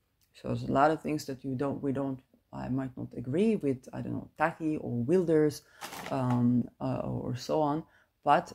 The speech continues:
if, I think with common ground is that children should not be tortured to death,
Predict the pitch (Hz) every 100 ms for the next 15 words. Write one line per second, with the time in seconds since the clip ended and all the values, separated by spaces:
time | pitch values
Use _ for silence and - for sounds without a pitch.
0 | - 127 - - 127 123 139 135 - 131
1 | 120 - _ _ - 139 139 127 127 135
2 | 190 214 - 131 123 131 127 _ - -
3 | 131 127 127 127 127 131 123 - 135 127
4 | _ 127 127 - 123 - 120 120 117 -